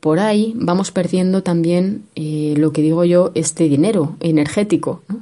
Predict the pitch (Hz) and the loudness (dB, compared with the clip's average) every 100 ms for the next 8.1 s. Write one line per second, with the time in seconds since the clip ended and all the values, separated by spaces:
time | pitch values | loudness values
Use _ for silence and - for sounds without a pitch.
0 | - 160 165 165 - 165 156 165 170 175 | -6 -2 0 -2 -2 0 2 2 4 4
1 | 170 156 151 156 170 175 165 156 175 175 | 4 2 0 0 2 2 2 0 0 -2
2 | 165 185 - - - _ _ - - - | 0 0 0 -6 -14 _ _ -20 -20 -20
3 | - - - - - - - _ - 170 | -20 -20 -20 -20 -20 -20 -20 _ -4 0
4 | 160 165 165 156 156 160 156 165 156 165 | 2 2 2 0 0 -2 -6 -8 -12 -10
5 | 170 160 165 165 196 170 165 175 170 156 | -4 0 0 0 -2 0 0 0 -2 0
6 | 156 175 180 180 - 196 202 160 147 - | 0 0 0 -2 -2 -4 0 0 0 -2
7 | 156 160 175 180 175 165 160 202 240 - | 0 0 0 0 2 0 0 -2 -2 -4
8 | 240 | -6